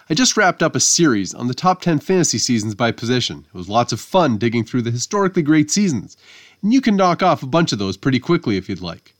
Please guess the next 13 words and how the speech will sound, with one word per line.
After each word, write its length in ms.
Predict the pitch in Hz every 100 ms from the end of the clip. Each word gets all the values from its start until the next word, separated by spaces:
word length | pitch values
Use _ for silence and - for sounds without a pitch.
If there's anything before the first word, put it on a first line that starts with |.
| -
You 40 |
can 100 | 202
also 260 | 247 196 151
check 260 | - 160
out 140 | 175 175
previous 360 | 214 233 139
podcasts 640 | - 117 98 - 92 90 -
on 100 | 90
top 240 | 120 107
rookies, 380 | 151 156 190 175
sleepers, 540 | 160 156 175 175 175 - - - _
breakthrough 380 | 123 151 156 175
players, 420 | 175 165 185 175